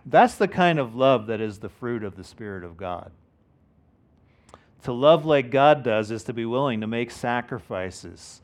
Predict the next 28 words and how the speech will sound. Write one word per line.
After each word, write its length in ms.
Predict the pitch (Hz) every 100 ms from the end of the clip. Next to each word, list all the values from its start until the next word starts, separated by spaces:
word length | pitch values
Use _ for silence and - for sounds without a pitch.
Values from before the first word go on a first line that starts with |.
| _ - -
for 320 | - 123 123
the 100 | 120
good 240 | 104 127
of 100 | 120
other 220 | 120 120 120
people 460 | 120 127 131 104
so 240 | - 117 113
that 180 | 120
they 160 | 127 135
can 320 | 135 143 135
live, 340 | 147 175 123 98
so 220 | 131 120
that 100 | 117
they 140 | 131
can 180 | 135 139
encounter 720 | 135 139 - 135 165 170 123
something 600 | 113 151 151 160 139 113 - - -
of 240 | 135 127
the 100 | 135
grace 500 | 120 147 156 165 -
and 160 | 135 123
mercy 600 | 131 160 165 - 135 127
of 100 | 123
our 140 | 120
great 420 | 110 139 156 135
God 320 | 131 139 156
and 220 | 143 127 127
Creator. 720 | 143 135 139 180 156 113